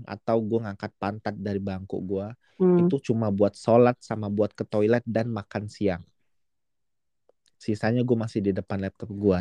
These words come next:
Speaker 1: di jam kerja. Sorry, gue bukannya mau nyerang teman-teman yang, eh, punya, ya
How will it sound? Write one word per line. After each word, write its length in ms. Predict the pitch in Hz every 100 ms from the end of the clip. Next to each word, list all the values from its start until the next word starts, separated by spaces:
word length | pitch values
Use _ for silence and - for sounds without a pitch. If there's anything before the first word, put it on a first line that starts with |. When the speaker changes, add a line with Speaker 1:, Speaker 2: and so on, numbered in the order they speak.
| 90
Speaker 1:
di 240 | 104 151 175 -
jam 360 | 110 110 104 110
kerja. 440 | - 98 - 101 - - - -
Sorry, 400 | - 117 127 151
gue 180 | 143 143
bukannya 680 | 143 123 123 113 113 113 117 - _ - _ 117
mau 240 | 113 110
nyerang 400 | 113 113 110 110
teman-teman 600 | 113 110 110 107 110 110 110
yang, 220 | 107 107 107 107 120 - _ _ _ _ _ _ 104
eh, 240 | 107 107 104
punya, 400 | 107 107 110 107 107 104 104 104 104 90 - _ _ _
ya 160 | -